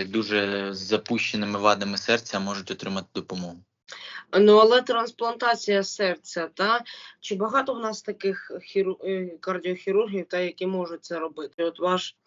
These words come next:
Speaker 2: е, батько Бо-, Борис Михайло, видатний теж кардіохірург,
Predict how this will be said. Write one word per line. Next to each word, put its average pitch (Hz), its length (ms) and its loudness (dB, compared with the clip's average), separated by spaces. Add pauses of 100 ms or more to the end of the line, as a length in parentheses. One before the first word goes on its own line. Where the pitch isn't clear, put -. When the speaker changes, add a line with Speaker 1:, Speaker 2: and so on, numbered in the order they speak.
(360)
Speaker 2:
е, 165 160 -2
батько 196 540 2
Бо-, 170 140 0
Борис 185 460 -2
Михайло, 160 520 -8
видатний 175 640 -4
теж 160 220 -8
кардіохірург, 165 680 -6